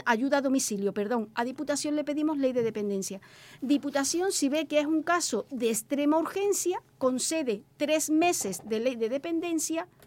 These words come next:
prorrogables otros tres. Cuando desde el ayuntamiento que somos los que, mm, encargados de gestionar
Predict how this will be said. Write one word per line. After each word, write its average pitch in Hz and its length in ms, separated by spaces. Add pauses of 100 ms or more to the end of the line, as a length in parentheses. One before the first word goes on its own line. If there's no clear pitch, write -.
(160)
prorrogables 254 720
otros 254 300
tres. 392 240 (1300)
Cuando 285 840 (240)
desde 262 400
el 247 80
ayuntamiento 254 1080 (220)
que 240 120
somos 285 420
los 240 340
que, 233 340
mm, 233 640
encargados 254 720
de 262 100
gestionar 285 520